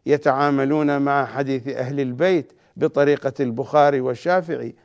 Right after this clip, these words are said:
ماذا يبقون من حديث أهل البيت؟ ولذلك هكذا تعاملوا مع كتاب سليم ومع سائر كتب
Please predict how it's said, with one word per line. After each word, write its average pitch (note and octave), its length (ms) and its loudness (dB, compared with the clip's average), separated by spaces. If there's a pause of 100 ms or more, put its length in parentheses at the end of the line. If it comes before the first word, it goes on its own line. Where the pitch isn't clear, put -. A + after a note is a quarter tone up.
(100)
ماذا F#3+ 380 4
يبقون D#3 520 0
من B2 120 -2
حديث B2 380 -6
أهل G2+ 260 -10
البيت؟ - 420 -18 (3500)
ولذلك D#3+ 880 4 (100)
هكذا D#3+ 840 6
تعاملوا D#3+ 760 4 (1200)
مع D3+ 440 4 (400)
كتاب G3+ 460 8
سليم E3 680 0
ومع G#3 360 2
سائر E3+ 680 4 (500)
كتب E3 720 0